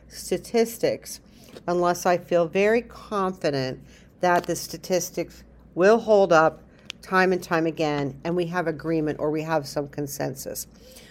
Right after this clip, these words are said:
When I don't have that kind of figure, I'll give a range. Or if the, like, for, for example, the consensus and by agreement is that up to eighty-five percent or eighty-five percent of the world's population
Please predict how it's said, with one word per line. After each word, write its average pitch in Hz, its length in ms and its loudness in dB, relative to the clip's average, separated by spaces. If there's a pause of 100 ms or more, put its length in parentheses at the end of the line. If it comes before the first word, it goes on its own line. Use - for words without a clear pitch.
(160)
When 190 160 2
I 190 100 6
don't 233 220 4
have 185 240 0
that 156 200 2
kind 160 140 -2
of 143 60 -8
figure, 151 260 0
I'll 147 80 0
give 143 180 -2
a 139 60 -2
range. 131 560 -6 (500)
Or 170 280 8
if - 180 2
the, 156 180 2 (220)
like, 156 260 0
for, 160 180 -6
for 208 180 0
example, 160 520 2
the 151 100 -4
consensus 196 880 0 (140)
and 160 200 0
by 170 160 4
agreement 160 560 0 (340)
is 170 220 -2
that 170 260 2 (260)
up 233 280 6
to 180 400 2
eighty-five 180 560 0
percent 151 520 -4
or 147 100 -4
eighty-five 170 400 -2
percent 160 360 -4
of 147 80 -6
the 156 80 -2
world's 151 260 -2
population 151 640 -6